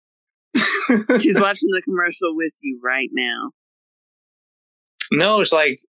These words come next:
Speaker 1: like, she, no, she doesn't even like being in the same vicinity as me. As long, if it's not the kitchen, she doesn't wanna be bothered.
Speaker 2: Oh, <laughs> she's like,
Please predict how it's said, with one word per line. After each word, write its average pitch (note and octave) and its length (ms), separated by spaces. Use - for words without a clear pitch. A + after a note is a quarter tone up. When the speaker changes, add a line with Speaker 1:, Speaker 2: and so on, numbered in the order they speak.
Speaker 1:
like, C3 240
she, - 340
no, C3+ 300
she F3 160
doesn't F#3+ 160
even F3 160
like C3+ 260
being C3+ 520
in C3 260
the B2 80
same B2 320
vicinity B2 720
as A2 120
me. A2+ 200
As A2 80
long, A#2+ 260
if C3+ 140
it's D3 100
not F3 140
the D3 100
kitchen, E3+ 400
she E3 160
doesn't D3 220
wanna C3 200
be A#2 160
bothered. G#3+ 680
Speaker 2:
Oh, - 120
<laughs> - 200
she's D#4+ 180
like, F3 260